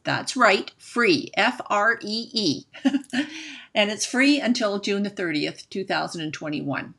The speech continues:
So if you're ready, grab a cup of herbal tea and cozy up and access my program. It's called Twenty-eight to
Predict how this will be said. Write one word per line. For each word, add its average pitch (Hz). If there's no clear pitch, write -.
So 180
if -
you're 349
ready, 226
grab 196
a 302
cup 262
of 247
herbal 190
tea 202
and 196
cozy 196
up 151
and 170
access -
my 226
program. 151
It's 180
called 156
Twenty-eight 208
to -